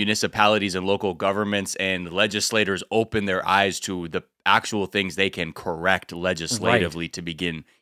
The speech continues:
Speaker 1: equaling things out.
Speaker 2: And even this is more substantive than a lot of the things that I've seen thrown out there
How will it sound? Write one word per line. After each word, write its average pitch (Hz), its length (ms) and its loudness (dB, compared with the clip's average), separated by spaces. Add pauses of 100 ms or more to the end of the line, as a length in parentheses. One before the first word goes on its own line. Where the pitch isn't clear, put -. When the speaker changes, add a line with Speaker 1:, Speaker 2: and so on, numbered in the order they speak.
(120)
Speaker 1:
equaling 87 420 -6
things 80 300 -10
out. 80 240 -6 (160)
Speaker 2:
And 165 120 0
even 151 260 4
this 135 200 2
is 113 80 -2
more 117 180 2
substantive 110 580 -2
than 98 120 -6
a 104 60 0
lot 104 180 2
of 98 80 -4
the 95 60 -8
things 98 260 -4
that 95 140 -2
I've 95 100 -6
seen 165 420 0
thrown 104 240 0
out 95 280 -4
there 90 320 -4